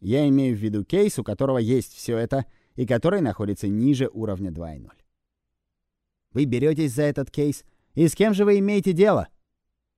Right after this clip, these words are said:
На самом деле вы имеете дело с человеком,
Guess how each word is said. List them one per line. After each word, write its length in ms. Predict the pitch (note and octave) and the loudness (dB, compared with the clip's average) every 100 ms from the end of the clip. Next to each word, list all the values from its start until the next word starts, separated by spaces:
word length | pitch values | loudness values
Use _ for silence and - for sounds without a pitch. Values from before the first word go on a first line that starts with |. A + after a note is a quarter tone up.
| - | -10
На 140 | G#2 | -8
самом 320 | G#2+ B2 A#2+ | -4 -4 -2
деле 220 | G#2 C3 G#2 | 0 0 0
вы 220 | A#2+ A2+ | 0 -2
имеете 300 | A2 G2+ G2+ | -2 -2 -4
дело 260 | A2+ A#2 | -4 -6
с 20 | G2+ | -6
человеком, 600 | - G2 G2 D3 D#3+ | -6 -4 -2 0 0